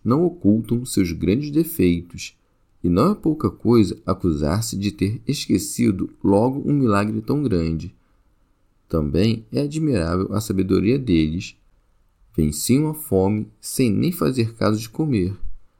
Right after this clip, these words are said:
pois estando no deserto já havia três dias, não contavam com mais que sete pães. O Senhor fez várias outras coisas similares às do primeiro milagre. Mandou que se sentassem na terra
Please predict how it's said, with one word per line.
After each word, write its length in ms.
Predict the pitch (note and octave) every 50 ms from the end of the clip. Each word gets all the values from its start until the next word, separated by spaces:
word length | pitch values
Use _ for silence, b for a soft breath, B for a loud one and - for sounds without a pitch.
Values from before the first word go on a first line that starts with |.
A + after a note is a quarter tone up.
| _ _ _ _ _
pois 260 | - F2+ F2+ F2+ E2
estando 480 | D#2 D2+ D2 - - - A2+ C3+ D#3+ E3
no 100 | D#3+ C#3+
deserto 600 | A#2 F2 D#2+ D#2+ F2 D#2+ D#2+ F2 F#2+ G2+ - - G#2+
já 240 | F#2+ F2+ G2 F2+ F2
havia 260 | D#2 E2 F2+ E2+ -
três 320 | - - B2 D3+ C#3 G#2
dias, 580 | E2+ F2 G#2+ A#2+ A#2 G2 E2+ E2+ F#2 - - _ _ _ _ _ _ _ _ _ -
não 180 | - F2+ F2 D#3
contavam 600 | - E3 C#3+ B2+ - - F#2 F#2+ F#2+ G2 G2+ G#2+
com 160 | - - G2
mais 360 | F2+ E2 D#2+ E2 F#2 G#2 -
que 200 | - - F#2 -
sete 440 | - - - - G2+ G#2+ A2+ - -
pães. 640 | _ - F2+ E2+ D#2+ D#2 D#2 E2 - - - _ _ _ _ _ _ _ _ _ _ _ _ _ _ _ _ _ _ -
O 100 | F#2 G2+
Senhor 560 | - - - E2 D#2+ F2+ G2+ G2+ F2+ G2+ - - - -
fez 300 | - - - B2+ B2 A2
várias 420 | G2 F2 F2+ G#2+ C3 D#3 D#3 C3+ C3+
outras 300 | C3 - C#3 B2 - -
coisas 360 | - - F#2+ G2 G#2+ G#2 -
similares 680 | - C3 D3 D3+ C#3+ A2+ F#2 F2 F2 F#2 G#2 A2 - - -
às 120 | G#2 G2+
do 80 | G2+ A2
primeiro 400 | - G#2+ G2 F2+ F2+ F#2+ G#2+ A#2
milagre. 580 | C3+ D3 C3+ A2 E2+ D#2 D2+ D#2 D#2+ E2+ A2 - _ _ _ _ _ _ _ _ _ _ _ _ _ _ _
Mandou 380 | - E2+ E2+ E2 D2 D#2+ F2+ G#2+
que 80 | A2
se 100 | - -
sentassem 600 | A2+ - - F#2+ F2 - - E2+ E2 E2+ - F2+
na 120 | E2 D#2+ C#2+
terra 540 | - - - D#2 D#2 D#2+ D#2+ F#2 G2 -